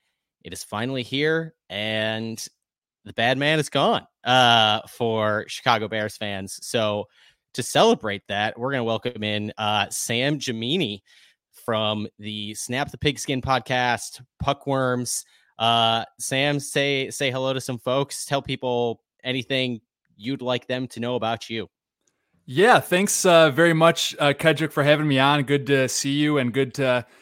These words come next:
Speaker 2: kinda speak with you for the first time. Um, this is gonna be fun. I'm looking forward to, uh, joining this show. Um, I am, uh,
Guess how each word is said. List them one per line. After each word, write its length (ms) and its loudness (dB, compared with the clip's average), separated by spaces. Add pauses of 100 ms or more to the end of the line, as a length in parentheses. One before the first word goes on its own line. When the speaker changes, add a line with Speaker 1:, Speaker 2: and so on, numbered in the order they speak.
(220)
Speaker 2:
kinda 160 -2
speak 280 -2
with 140 -2
you 140 0
for 80 -10
the 80 -10
first 300 -2
time. 360 0
Um, 640 -2
this 100 -2
is 80 -6
gonna 140 -2
be 100 -6
fun. 300 0
I'm 120 -4
looking 260 -6
forward 380 -2
to, 280 -2
uh, 100 0
joining 380 -4
this 140 -6
show. 500 -2 (360)
Um, 380 0
I 220 0
am, 260 -2
uh, 300 0